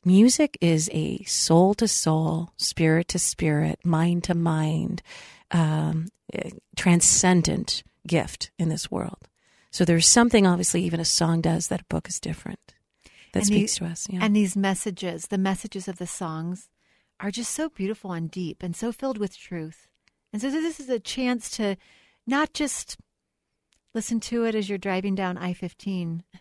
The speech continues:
Speaker 1: Although it
Speaker 2: But
Speaker 1: might be a good idea to do that.
Speaker 2: Yeah, true. You can do that.
Speaker 1: <laughs>
Speaker 2: Maybe once you get home, you have a chance to <clears throat>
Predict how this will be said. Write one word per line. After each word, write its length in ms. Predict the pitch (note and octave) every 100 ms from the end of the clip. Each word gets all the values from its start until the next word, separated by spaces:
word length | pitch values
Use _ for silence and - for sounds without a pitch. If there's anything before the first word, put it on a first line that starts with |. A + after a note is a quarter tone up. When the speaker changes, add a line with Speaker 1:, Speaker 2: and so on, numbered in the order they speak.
| _ _ -
Speaker 1:
Although 180 | G#3 F#3+
it 100 | F#3
Speaker 2:
But 60 | F#3
Speaker 1:
might 160 | G3+ G3+
be 80 |
a 60 | F#3+
good 140 | F3+
idea 280 | E3 D#3+ F#3
to 80 | D#3+
do 180 | E3 E3+
that. 280 | D#3+ - -
Speaker 2:
Yeah, 160 | F3+
true. 300 | E3+ F#3 F#3+
You 100 | F3
can 220 | E3 F#3+ F3
do 140 | F#3
that. 420 | F#3+ F3+ - - -
Speaker 1:
<laughs> 340 | B3+ - - G3
Speaker 2:
Maybe 240 | G3 A3
once 340 | G#3 G#3+ -
you 40 | A3
get 180 | G3+ -
home, 580 | - G3 F#3 F3 F3 F3 _ -
you 120 | G3+
have 120 | G3+
a 40 | F#3+
chance 540 | - G#3 G3+ - - -
to 520 | G3 F3+ E3+ E3+ E3 - _ _ _ _ _ - F#3+ _
<clears throat> 260 | A3 G#3+